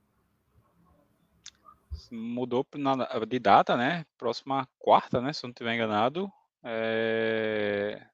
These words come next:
nove e meia da noite, um horário nada <laughs> agradável. O jogo terminar onze e meia ali pra, pra sair,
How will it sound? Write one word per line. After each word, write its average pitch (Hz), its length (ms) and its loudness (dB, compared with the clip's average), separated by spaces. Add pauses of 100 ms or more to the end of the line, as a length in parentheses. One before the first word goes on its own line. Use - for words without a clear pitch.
(140)
nove 117 340 4
e - 20 -6
meia 113 200 4
da 113 120 4
noite, 107 600 -4
um 120 60 -10
horário 107 580 0 (460)
nada 110 840 2 (180)
<laughs> - 160 -20
agradável. 113 880 2 (1200)
O 113 60 -14
jogo 107 220 -6
terminar 104 800 2
onze 107 280 -6
e - 20 -8
meia 101 380 2
ali 98 200 0
pra, 104 380 -2 (300)
pra 110 140 0
sair, 104 440 0